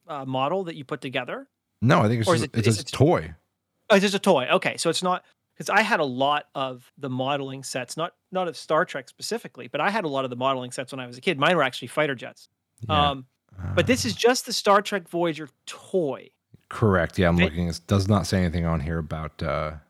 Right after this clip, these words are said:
Speaker 2: about being a model or anything like that. It's just
Speaker 1: And
Speaker 2: to-, just a
Speaker 1: good,
Speaker 2: toy.
Speaker 1: de-, decent condition?
Speaker 2: It's in the box. I don't think it's brand new in the box,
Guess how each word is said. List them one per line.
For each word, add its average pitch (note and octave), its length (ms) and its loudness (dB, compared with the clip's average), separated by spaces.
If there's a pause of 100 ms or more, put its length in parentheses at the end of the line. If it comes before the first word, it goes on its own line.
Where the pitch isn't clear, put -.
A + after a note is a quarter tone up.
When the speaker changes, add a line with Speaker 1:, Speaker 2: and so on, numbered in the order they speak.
(640)
Speaker 2:
about F2 240 0
being E2+ 120 0
a E2 60 0
model D#2+ 340 -2
or D#2+ 160 -6
anything E2+ 200 -6
like F#2 160 -8
that. F#2+ 200 -6
It's - 80 -18
just E3 140 2
Speaker 1:
And E3+ 80 -8
Speaker 2:
to-, C#3 100 4
just E3 180 0
a F#3 40 8
Speaker 1:
good, F#3 80 4
Speaker 2:
toy. A#2 260 0 (180)
Speaker 1:
de-, G3 300 -2
decent G3+ 280 -2
condition? G3 520 -2
Speaker 2:
It's C3+ 120 -2
in E3 80 10
the A#2+ 60 6
box. G2 400 0
I A#2+ 40 -2
don't D3+ 100 4
think D3 80 4
it's G#2+ 80 -4
brand G#2+ 240 0
new D#3+ 120 6
in E3 40 4
the B2 60 4
box, F#2+ 300 0